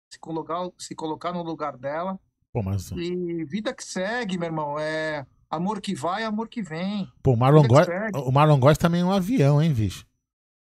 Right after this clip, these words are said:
Speaker 2: Olha lá,
Speaker 1: Já
Speaker 2: tá
Speaker 1: fez
Speaker 2: aqui.
Speaker 1: música?
Speaker 2: Pô, já fez? Deixa eu vou colocar aqui pra ver. <laughs> É um avião, né, não, Bruno?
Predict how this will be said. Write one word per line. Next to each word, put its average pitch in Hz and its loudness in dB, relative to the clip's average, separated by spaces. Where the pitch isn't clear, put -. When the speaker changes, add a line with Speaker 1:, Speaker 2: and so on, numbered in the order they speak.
Speaker 2:
Olha 131 0
lá, 135 4
Speaker 1:
Já 123 2
Speaker 2:
tá - -2
Speaker 1:
fez - 0
Speaker 2:
aqui. 143 2
Speaker 1:
música? - -6
Speaker 2:
Pô, 131 6
já 120 6
fez? 180 2
Deixa 147 4
eu - -2
vou 196 -2
colocar 180 0
aqui 143 -4
pra 123 0
ver. 113 -2
<laughs> 117 0
É 170 0
um 208 4
avião, 156 10
né, 151 4
não, 180 4
Bruno? 127 4